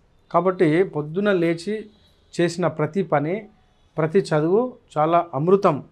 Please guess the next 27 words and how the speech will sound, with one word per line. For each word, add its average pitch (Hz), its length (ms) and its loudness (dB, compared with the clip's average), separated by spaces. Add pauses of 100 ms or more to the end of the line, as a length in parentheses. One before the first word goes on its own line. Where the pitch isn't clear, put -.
(140)
అసలు 139 280 -6
దాన్ని 160 240 0
మించింది 160 340 -6
లేదు. 107 160 -6 (400)
అందుగురించే 170 420 -2 (100)
పొద్దున్నే 160 300 -2
ఖచ్చితంగా 170 480 -4
అందరూ 160 360 2
లేవాలి. 120 240 -6 (420)
దీంట్లో 165 300 -2
ఎక్సెప్షనే 185 680 -2
లేదు. 120 140 -4 (380)
ఎవరో 170 220 2 (100)
డిసీజ్డ్ 180 500 -2
కండిషన్ 165 400 -4
ఉన్నోళ్ళు 151 400 -6
తప్ప 113 200 -2 (540)
అందరూ 196 300 -2
పొద్దున్నే 151 380 -4
లేవాలి. 117 240 -6 (360)
లేచి 185 280 4
ఏం 196 100 0
చేయాలి? 196 260 2 (140)
ప్రాతుత్థాన 196 540 2 (540)
దంతధావన, 160 560 2 (580)
అంటే 202 240 2
దంతధావనానికి 160 800 0